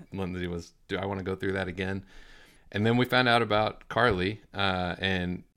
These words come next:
Speaker 2: and I don't even remember how it came up, but I just remember floating the idea of, "Hey, if they're thinking adoption, Lindsay and I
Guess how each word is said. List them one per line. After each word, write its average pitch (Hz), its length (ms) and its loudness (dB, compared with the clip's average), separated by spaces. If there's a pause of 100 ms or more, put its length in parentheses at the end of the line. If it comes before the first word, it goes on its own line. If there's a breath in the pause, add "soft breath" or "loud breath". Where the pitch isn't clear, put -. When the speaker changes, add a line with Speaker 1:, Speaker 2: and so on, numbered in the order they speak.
(260)
Speaker 2:
and 95 100 -2
I 101 60 0
don't 131 180 2
even 113 200 -2
remember 104 280 -2
how 101 220 -2
it - 80 -10
came 95 220 -4
up, 90 160 -2
but 90 80 -2
I 95 140 -2
just 95 180 -8
remember 95 260 -4
floating 95 400 -2
the 90 160 -4
idea 90 380 -2
of, 90 280 -6
"Hey, 120 260 0
if - 340 -10
they're 95 120 -4
thinking 104 300 -6
adoption, 92 580 -4
Lindsay 92 240 -6
and 90 100 -6
I 90 200 -6